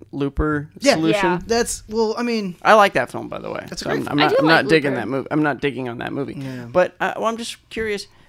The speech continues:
Speaker 1: Firstly, Johnny, what did you dislike about it? 'Cause I thought it was fine. I thought it was like a, I thought it was more of a teaser than a trailer.
Speaker 2: Yeah,
Speaker 1: Maybe
Speaker 2: I
Speaker 1: that's
Speaker 2: mean,
Speaker 1: what
Speaker 2: I
Speaker 1: I
Speaker 2: guess.
Speaker 1: watched.
Speaker 3: Yeah.
Speaker 1: There-, there's only
Speaker 2: Yeah.
Speaker 1: one, right?
Speaker 3: Yeah.
Speaker 2: Yeah, it just
Speaker 1: Um,
Speaker 2: came out, like, this week.
Speaker 1: And so I
Speaker 3: Couple
Speaker 1: watched it and I was
Speaker 3: days ago.
Speaker 1: just like, "Okay."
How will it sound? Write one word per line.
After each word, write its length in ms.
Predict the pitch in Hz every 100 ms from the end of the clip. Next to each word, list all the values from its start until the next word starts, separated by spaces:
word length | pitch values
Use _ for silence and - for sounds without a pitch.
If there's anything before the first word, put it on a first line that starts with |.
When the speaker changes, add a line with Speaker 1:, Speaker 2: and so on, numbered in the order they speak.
| _ _
Speaker 1:
Firstly, 340 | - 202 208 180
Johnny, 220 | 170 170
what 200 | 151 -
did 160 | 170 170
you 140 | 156
dislike 420 | - 143 135 127
about 160 | 131 110
it? 60 |
'Cause 100 | -
I 80 | 185
thought 160 | - 240
it 80 | 160
was 160 | 165
fine. 560 | - _ - 175 160 131
I 60 |
thought 100 | 151
it 40 | 175
was 100 | 151
like 160 | 139
a, 80 | 131 - -
I 80 | 185
thought 140 | 247
it 40 | 277
was 120 | 233
more 80 | 214
of 60 |
a 40 | 165
teaser 320 | 208 208 202
than 120 | 202
a 40 |
trailer. 400 | 190 202 202 208 -
Speaker 2:
Yeah, 160 | 175
Speaker 1:
Maybe 160 | 143 175
Speaker 2:
I 20 |
Speaker 1:
that's 140 | 170 165
Speaker 2:
mean, 60 |
Speaker 1:
what 80 | 165
Speaker 2:
I 60 | 170
Speaker 1:
I 20 |
Speaker 2:
guess. 80 | 175
Speaker 1:
watched. 300 | 180 - 254
Speaker 3:
Yeah. 200 | 240 214 208
Speaker 1:
There-, 60 |
there's 180 | 208 208
only 180 | 247 226
Speaker 2:
Yeah. 40 | 214
Speaker 1:
one, 160 | 151
right? 220 | 117 170 -
Speaker 3:
Yeah. 300 | 247 202 214 - - -
Speaker 2:
Yeah, 200 | 170 170
it 20 |
just 120 | 170
Speaker 1:
Um, 40 | 160
Speaker 2:
came 160 | 175
out, 100 | 147
like, 220 | 131 120 - _ _ _
this 160 | 120
week. 120 | 120 113
Speaker 1:
And 100 | 185
so 80 | 240
I 20 |
Speaker 3:
Couple 80 | 262
Speaker 1:
watched 140 | 262
it 40 | 247
and 80 | 233
I 40 |
was 80 | 226
Speaker 3:
days 20 |
ago. 40 | 233
Speaker 1:
just 80 | 226
like, 240 | 208 - - _ _ - - _ -
"Okay." 360 | 330 - 262